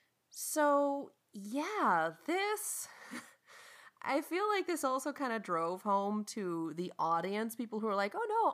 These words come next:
Ironwood's right. Oh no, Ironwood does this." It's like, yeah, Ironwood just shot one of the few characters whom I think nobody hates.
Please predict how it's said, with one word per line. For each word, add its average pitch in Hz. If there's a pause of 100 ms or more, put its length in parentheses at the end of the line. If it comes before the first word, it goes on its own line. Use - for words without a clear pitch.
Ironwood's 320
right. 320
Oh 311
no, 330
Ironwood 330
does 302
this." 381
It's 254
like, 254
yeah, 277
Ironwood 330
just 226
shot 214
one 196
of 202
the 196
few 180
characters 180
whom 214
I 170
think 185
nobody 175
hates. 403